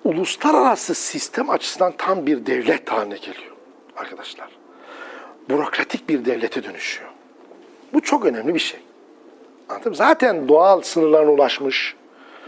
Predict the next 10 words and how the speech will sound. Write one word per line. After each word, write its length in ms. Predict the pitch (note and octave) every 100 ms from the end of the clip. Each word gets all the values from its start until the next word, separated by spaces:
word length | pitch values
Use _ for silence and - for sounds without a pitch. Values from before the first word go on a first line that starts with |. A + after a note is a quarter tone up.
| - -
ondan 320 | D#3+ D#3 D3
sonra 480 | - C#3+ C#3 C#3 C3+ - - -
gücünün 520 | C3+ C3+ D#3 D3+ G3
sınırlarına 480 | F3 - D3+ D3 D3
ulaşmış 420 | C#3 B2+ A3+ B3+
bir 220 | A#3+ C#3+ - -
devlet 380 | C3 A2 G2+ -
şüphesiz. 540 | D#3 - A2+ A#3 - - - - - -
Ama, 520 | D4 D#4 F#3+ C3+ G2+ - - - -
e, 80 | -